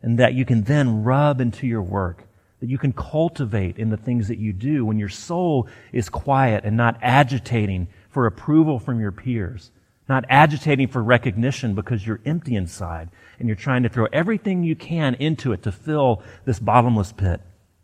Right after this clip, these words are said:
Instead, Jesus gets to you and he gives you two handfuls of rest and quietness of soul.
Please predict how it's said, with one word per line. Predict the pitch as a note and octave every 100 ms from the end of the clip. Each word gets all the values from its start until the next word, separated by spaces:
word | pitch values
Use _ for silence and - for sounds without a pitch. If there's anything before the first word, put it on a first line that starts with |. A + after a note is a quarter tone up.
| -
Instead, | A#2 - - - C#3+ G#2+ F2+ - _ _ _
Jesus | G#2 D3 C#3+ A2
gets | C#3 - -
to | A2+
you | C#3 C#3
and | G#2+
he | G#2+
gives | G2 C#3+ D3+ G#2+ A2
you | G2
two | - B2 G#2+
handfuls | A2+ A2 G2+ A2 F2+ F2 - - -
of | G#2+ F2+
rest | F#2+ G2 D#2 - - _ _
and | - F#2
quietness | - - G2 G#2+ A2+ G2 G2+ - - _ -
of | G2+
soul. | - - G2 F2 E2+